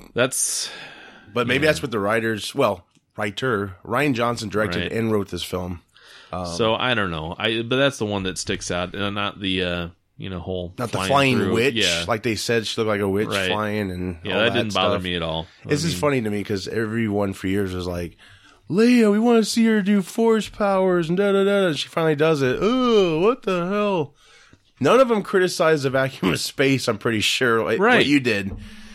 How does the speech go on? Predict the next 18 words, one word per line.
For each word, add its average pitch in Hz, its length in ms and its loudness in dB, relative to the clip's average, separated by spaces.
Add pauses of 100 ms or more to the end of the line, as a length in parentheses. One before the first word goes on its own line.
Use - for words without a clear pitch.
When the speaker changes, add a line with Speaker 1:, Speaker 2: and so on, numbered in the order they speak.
(240)
Speaker 2:
Like, 147 400 2
they 160 140 0
criticized 175 500 2
the 139 120 4
other 190 160 6
stuff. 101 640 -4
Like, - 100 -6
Speaker 1:
Which 214 100 2
Speaker 2:
that 247 80 4
Speaker 1:
is, 208 60 2
Speaker 2:
was 139 140 0
stupid. 240 440 0
Speaker 1:
which 113 180 2
is 247 140 0
dumb. 170 480 0 (640)
You 208 120 0
know, 175 380 2 (100)
Yoda 175 300 6